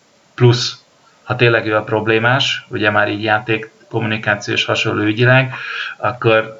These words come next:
akkor azért az ő helye nem feltétlenül annyira biztos, meg igazándiból, ö, ha tényleg ő nem lesz ennyire egészséges, és nem hozza a számait, akkor második, ö, számú cornert felejtsük is el.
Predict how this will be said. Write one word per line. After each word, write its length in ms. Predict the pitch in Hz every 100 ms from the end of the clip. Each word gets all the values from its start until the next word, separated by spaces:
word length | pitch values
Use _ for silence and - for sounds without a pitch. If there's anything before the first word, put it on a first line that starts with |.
| -
akkor 380 | 120 - 117
azért 220 | 107 107 110
az 140 | 104
ő 140 | 110
helye 300 | 110 110 107
nem 160 | 110 110
feltétlenül 500 | 107 107 107 110 107
annyira 280 | 107 104 101
biztos, 440 | 120 123 135 123
meg 140 | - 104
igazándiból, 880 | 107 107 104 104 101 104 104 104 -
ö, 380 | 110 110 107 107 98
ha 260 | 110 107 107
tényleg 300 | 117 107 104
ő 80 | 107
nem 180 | 107 107
lesz 180 | 104
ennyire 280 | 107 101 104
egészséges, 800 | 104 101 101 - 101 101 - -
és 140 | - -
nem 160 | 104
hozza 240 | 104 101 104
a 40 |
számait, 500 | 104 107 101 101 101
akkor 220 | 101 104
második, 540 | 101 98 - 101 98 -
ö, 320 | 104 101 101
számú 320 | 104 98 98 101
cornert 480 | 101 98 98 - -
felejtsük 420 | 101 113 123 123
is 160 | 127
el. 280 | 147 151 147